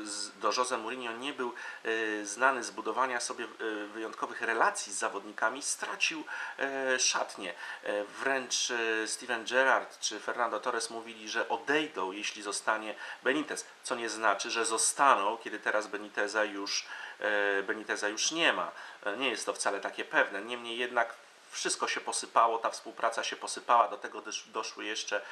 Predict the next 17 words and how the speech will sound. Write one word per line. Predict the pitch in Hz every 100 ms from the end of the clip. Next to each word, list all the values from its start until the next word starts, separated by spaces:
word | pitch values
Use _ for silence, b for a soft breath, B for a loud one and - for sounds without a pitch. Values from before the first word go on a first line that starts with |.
| B B
zasłużona | 123 120 110 156 139
krytyka | - 123 - 117
moim | 110 104 101
zdaniem | 110 107
za | 104
transfery | 101 107 101 - 127 120
Beniteza, | 104 104 98 110 90 92
no, | 98 - - - - B B B B
e, | 87 82 -
Aquilani | - - - 117 131 110
za | 101
dwadzieścia | 98 101 123 - - 110
milionów | 104 107 117 120 110 -
euro | 117 120 120 113 -
czy | -
funtów | - 131 131 127 110 117
wręcz. | 110 104 -